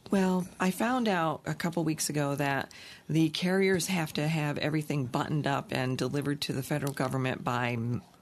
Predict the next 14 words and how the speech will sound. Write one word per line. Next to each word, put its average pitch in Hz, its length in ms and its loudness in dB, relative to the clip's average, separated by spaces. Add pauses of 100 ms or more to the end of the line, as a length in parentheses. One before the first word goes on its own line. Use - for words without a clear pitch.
May 143 500 0 (640)
in 156 160 4
order 151 340 2
for 139 180 -4
them 135 280 2
to 139 160 -2
look 139 320 0
at 135 100 -4
the - 60 -4
programs. 117 720 -4 (360)
So 135 580 2 (160)
what 175 380 0
they 175 120 2
were 143 280 0